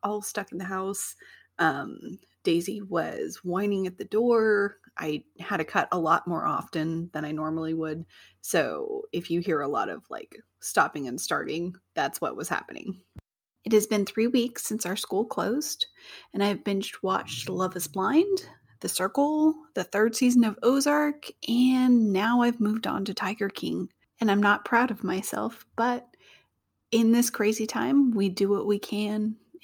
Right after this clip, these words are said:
and we don't judge ourselves too harshly.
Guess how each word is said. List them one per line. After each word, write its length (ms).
and 600
we 100
don't 200
judge 180
ourselves 440
too 180
harshly. 500